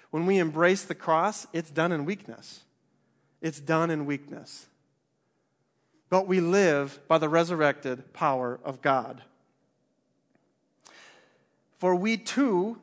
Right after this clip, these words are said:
so here we go, "For we too are weak in him as he was humanly weak." See, it says in Hebrews that he is not unable to be touched with each and every one of our infirmities.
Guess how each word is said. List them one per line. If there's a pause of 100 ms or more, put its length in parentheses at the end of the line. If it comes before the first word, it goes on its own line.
so
here
we
go,
"For
we
too
are
weak
in
him
as
he
was (160)
humanly (260)
weak." (440)
See,
it
says
in
Hebrews
that
he
is
not
unable
to
be
touched
with
each
and
every
one
of
our
infirmities.